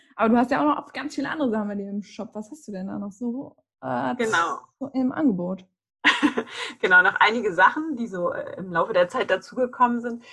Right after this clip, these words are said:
Speaker 2: Ähm, zum Beispiel sind das Hundebademäntel, das sind Klicker verschiedenster Art, ähm, Klickerring und, äh, die normalen Fingerklicker. Also wenn man so, äh,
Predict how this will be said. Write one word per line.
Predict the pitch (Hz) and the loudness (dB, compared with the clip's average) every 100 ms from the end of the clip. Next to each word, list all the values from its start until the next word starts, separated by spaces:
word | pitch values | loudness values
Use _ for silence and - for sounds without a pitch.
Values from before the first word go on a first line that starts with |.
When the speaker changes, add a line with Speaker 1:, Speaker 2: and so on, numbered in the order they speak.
| - _ | -20 _
Speaker 2:
Ähm, | 185 185 190 180 | 2 2 2 -4
zum | 151 | -4
Beispiel | 165 165 165 | -2 -4 -8
sind | - | -10
das | - | 2
Hundebademäntel, | 254 240 202 190 185 185 185 185 175 175 - _ _ - | 6 8 8 6 4 -2 -2 -2 0 0 -2 _ _ -2
das | 190 - | -2 0
sind | 190 175 - | -2 -4 -4
Klicker | 226 226 254 220 | -4 2 6 6
verschiedenster | 247 233 - 247 233 233 - 208 | 4 -2 2 2 2 -2 0 2
Art, | 185 190 208 233 - | 4 6 4 0 -8
ähm, | - 170 170 175 175 190 _ _ | -2 0 0 -4 -10 -14 _ _
Klickerring | 226 220 185 185 180 175 | -8 -2 -2 -2 -8 -10
und, | - 151 175 _ | -10 -12 -16 _
äh, | - 165 | -12 -8
die | 165 | -2
normalen | 170 170 175 180 | 0 4 6 6
Fingerklicker. | 240 208 - 226 202 | 4 2 2 2 4
Also | 165 190 - - | 4 0 -2 -4
wenn | 185 | 0
man | 185 185 | 0 0
so, | 180 170 165 | -4 -6 -8
äh, | - 170 | -10 -12